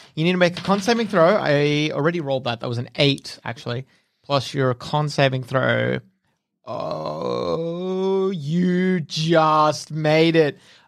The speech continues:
Oh my God, you literally got what you needed. Fuck.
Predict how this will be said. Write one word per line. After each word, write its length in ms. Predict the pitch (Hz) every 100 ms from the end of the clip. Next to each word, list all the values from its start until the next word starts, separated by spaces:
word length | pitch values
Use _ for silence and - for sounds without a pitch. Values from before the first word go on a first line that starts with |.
| _
Oh 340 | 180 202 202 208
my 320 | 202 196 196
God, 540 | 180 - 185 190 185 170
you 100 | 175
literally 480 | 175 190 196 196
got 200 | 185 165
what 120 | 160 165
you 120 | 151
needed. 440 | 147 156 160 139
Fuck. 580 | - - - 165 143 120